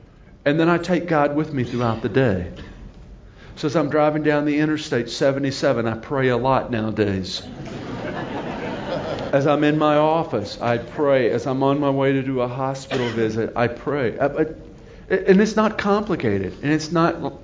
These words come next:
you know, long paragraphs. I, I just kinda have conversation with God. You know what? That's what prayer is.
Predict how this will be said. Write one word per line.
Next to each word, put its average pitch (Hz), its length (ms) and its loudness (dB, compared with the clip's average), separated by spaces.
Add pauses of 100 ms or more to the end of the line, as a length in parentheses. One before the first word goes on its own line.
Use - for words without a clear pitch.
(140)
you 135 160 2
know, 123 340 2 (420)
long 160 460 4
paragraphs. 165 760 0
I, - 220 -2
I 156 40 -2
just 180 240 -6
kinda 190 200 -2
have 185 220 -2
conversation 170 800 0
with 156 160 -2
God. - 380 -2 (1400)
You 208 100 4
know 208 60 6
what? - 320 6
That's 170 220 0
what - 180 4
prayer 151 600 0
is. - 200 -12